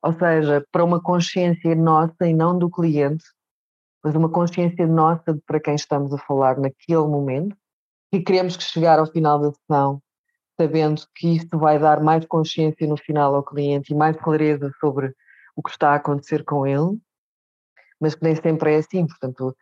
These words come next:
é muito trabalhar em acesso direto por vezes com estas partes, mas eu diria que da minha experiência, daquilo que tenho lido, há muito esta, estes ciclos presentes, partes envolvidas no ciclo da vergonha,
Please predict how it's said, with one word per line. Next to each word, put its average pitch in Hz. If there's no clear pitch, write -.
é 139
muito 151
trabalhar 151
em 151
acesso 143
direto 139
por 139
vezes 139
com 139
estas 135
partes, 139
mas 156
eu 170
diria 170
que 185
da 160
minha 185
experiência, 170
daquilo 151
que -
tenho 151
lido, 165
há 151
muito 170
esta, 170
estes 165
ciclos 175
presentes, 170
partes 143
envolvidas 147
no 147
ciclo 151
da 151
vergonha, 170